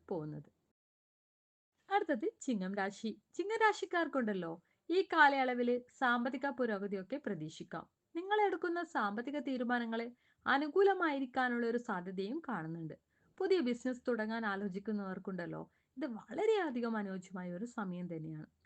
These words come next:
പഴയ നിക്ഷേപങ്ങളിൽ നിന്നും കുടുംബ സ്വത്തുക്കളിൽ നിന്നൊക്കെ ലാഭം ലഭിക്കാനുള്ള ഒരു സാധ്യതയും ഉയർന്നു കാണുന്നുണ്ട്. അടുത്തത് വൃശ്ചിക രാശിയാണ്.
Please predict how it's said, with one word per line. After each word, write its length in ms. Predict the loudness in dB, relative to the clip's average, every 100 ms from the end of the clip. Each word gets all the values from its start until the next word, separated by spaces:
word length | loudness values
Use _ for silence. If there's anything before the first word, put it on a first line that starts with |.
| _ _
പഴയ 240 | 2 4 2
നിക്ഷേപങ്ങളിൽ 760 | 0 0 0 0 0 0 -2
നിന്നും 360 | -2 -4 -8 -10 _
കുടുംബ 280 | 0 0 0
സ്വത്തുക്കളിൽ 580 | -2 -4 -2 -2 0
നിന്നൊക്കെ 360 | 0 -4 -6 -4
ലാഭം 440 | -2 0 0 2 2
ലഭിക്കാനുള്ള 540 | 2 -2 -4 -4 -4
ഒരു 100 | -6
സാധ്യതയും 520 | -6 -6 -6 -2 -4 -4 -4
ഉയർന്നു 340 | -2 -2 -4
കാണുന്നുണ്ട്. 500 | -8 -8 -8 -6 -8 -12 _ _ _ _ _ _ _ _ _ _
അടുത്തത് 380 | 0 2 4 4 2 _
വൃശ്ചിക 440 | -2 -2 -2 0 0
രാശിയാണ്. 600 | 2 0 0 -2 0 -2